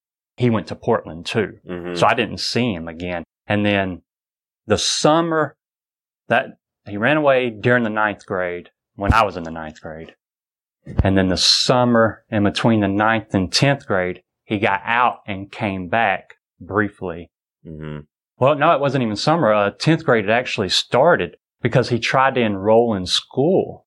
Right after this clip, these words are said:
Speaker 2: Mm-hmm.
Speaker 1: And since it was the same school Deanna was going to, Jerry Driver made a fit about it and said that there was a, um, they couldn't be around one another
Speaker 2: Uh-huh.
Speaker 1: and got Damien locked back up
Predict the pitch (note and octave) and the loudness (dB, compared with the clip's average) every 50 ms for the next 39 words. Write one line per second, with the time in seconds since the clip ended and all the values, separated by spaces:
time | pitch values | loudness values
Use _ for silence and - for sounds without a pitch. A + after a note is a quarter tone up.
0 | _ - E2+ D#2+ D#2+ D#2+ D#2+ D#2 D#2 D2+ - _ _ _ _ _ _ _ _ _ | _ -14 -14 -12 -10 -8 -8 -8 -10 -12 -16 _ _ _ _ _ _ _ _ _
1 | _ _ A#2+ A2 G#2+ G#2 G#2 G2+ G2+ G2+ F#2+ F#2 - _ _ _ _ _ _ _ | _ _ -2 0 0 2 2 0 0 0 -2 -6 -10 _ _ _ _ _ _ _
2 | _ _ _ _ _ _ _ _ - - - A#2+ A2+ - C3 A#2 G#2 F#2+ G#2 G2 | _ _ _ _ _ _ _ _ -4 0 0 0 2 2 2 2 2 0 -2 -2
3 | - - C#3 B2+ B2+ B2 A#2 - - B2+ A#2+ A2+ G#2 A2 G#2 A2 B2+ D3+ E3+ C#3+ | 0 0 0 0 0 -2 -4 -2 0 2 2 2 2 0 0 2 2 2 2 2
4 | A2 F#2 G#2+ G#2 G2+ G2 - G#2+ G2 F#2+ F2+ _ _ _ _ _ _ _ _ _ | 0 0 0 -2 -2 -2 -2 -4 -4 -6 -8 _ _ _ _ _ _ _ _ _
5 | _ - - A#2+ A2+ G#2+ G2 F#2 G2+ G#2 A#2 C#3+ E3 C3+ G#2+ F#2+ F#2+ F#2+ G#2 A2 | _ 0 2 2 2 2 0 0 2 2 2 2 2 0 0 -2 -2 -2 -2 0
6 | A2 A2+ G#2+ G2+ - - _ _ _ _ _ _ - C3 D#3+ F3+ D3+ G2+ F#2 G2 | 0 2 2 0 -2 -2 _ _ _ _ _ _ 2 4 4 4 4 2 2 0
7 | F#2 F2+ F2+ G2+ - - _ _ _ _ - G#2 - A#2+ G#2+ G2 G2+ G2+ A#2 G#2+ | 0 2 0 0 -2 -4 _ _ _ _ -8 -2 0 0 2 2 0 0 2 2
8 | G#2 G2 G2 G2+ G2 G2 F#2+ F#2+ F#2 F2+ F2+ F2+ F#2 F#2+ - _ _ _ _ _ | 2 2 2 0 2 2 2 2 2 2 2 0 -2 -4 -10 _ _ _ _ _
9 | _ _ _ _ _ _ _ - A2 - - B2+ G2+ A2+ A2+ A2+ G#2+ G#2 G2+ G2+ | _ _ _ _ _ _ _ -2 0 2 2 0 2 0 0 0 2 2 2 2
10 | A2 A#2+ C3 C3+ C#3+ D3 D3 D#3 D#3+ E3 D#3+ D#3+ - - - D#2+ D#2 D2+ D2 D2 | 0 0 0 -2 -2 0 0 0 0 0 0 -2 -4 -4 -2 0 0 0 0 0
11 | D2+ - _ _ - A#2 G#2+ G#2+ G#2+ G#2+ G2+ G#2+ A2+ A2 G#2 G2 F#2+ F#2+ G#2 G#2+ | -2 -6 _ _ -4 -2 -2 0 0 0 0 0 0 0 0 -2 -2 2 2 2
12 | G2 - - - A2+ C3 C3 - G2+ - - - | 0 0 -2 -2 -2 -2 -2 -6 -8 -8 -8 -10